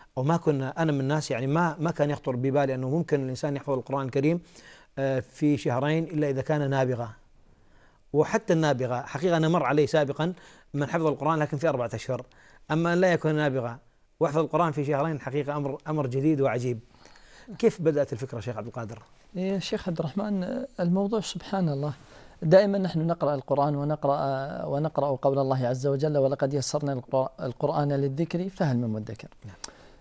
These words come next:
Speaker 2: آه، اللي ي-، ي-، يقرأ أبجديات هذه الآية يجد أن الله عز وجل جعل القرآن ميسرًا في
Speaker 1: نعم.
Speaker 2: حفظه، في تعلمه، في استذكاره، في كل ما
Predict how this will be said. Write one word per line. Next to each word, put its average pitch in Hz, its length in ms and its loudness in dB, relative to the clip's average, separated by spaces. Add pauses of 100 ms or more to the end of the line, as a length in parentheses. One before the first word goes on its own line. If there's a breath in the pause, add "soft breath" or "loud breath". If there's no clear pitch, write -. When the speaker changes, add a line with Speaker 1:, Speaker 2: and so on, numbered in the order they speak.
(180 loud breath)
Speaker 2:
آه، - 420 2
اللي 240 200 2
ي-، - 460 4
ي-، 202 520 2
يقرأ 180 340 2 (260)
أبجديات 170 720 2
هذه 156 180 2
الآية 175 340 0
يجد 240 260 -4
أن 233 160 2
الله 233 180 2
عز 220 220 0
وجل 214 440 2
جعل 175 400 4
القرآن 160 500 0
ميسرًا 120 600 -2
في 127 100 -4
Speaker 1:
نعم. 131 80 -6
Speaker 2:
حفظه، 123 680 0
في 117 200 -10
تعلمه، 131 1000 -2
في 127 140 -8
استذكاره، 135 800 0 (300 loud breath)
في 220 200 -2 (180)
كل 220 380 2
ما 214 580 0